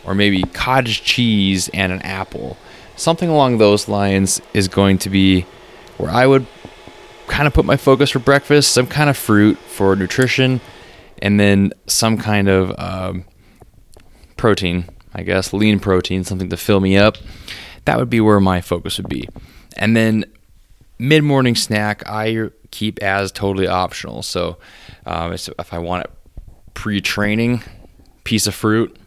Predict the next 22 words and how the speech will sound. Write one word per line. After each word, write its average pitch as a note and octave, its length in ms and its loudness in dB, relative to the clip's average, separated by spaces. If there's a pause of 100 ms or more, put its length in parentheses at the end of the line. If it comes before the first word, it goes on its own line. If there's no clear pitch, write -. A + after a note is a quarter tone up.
(180)
that's F#2 200 -2
pretty F#2+ 220 -4
much F#2 200 -2
the - 80 -6
only F2+ 180 -2
option F2 380 -4
on F2+ 100 -4
the E2+ 60 -8
table. E2+ 440 -8 (520)
A - 20 -8
lot F#2 160 2
of F#2 60 -4
times F#2 200 -2
I F2 40 2
skip - 360 -4
that. E2+ 340 -2 (840)
Lunch, G#2 560 -2 (280)
my G2 180 -8
meal G#2 240 -2
structure G#2+ 680 -4
is F2+ 1120 -4
rice - 720 -4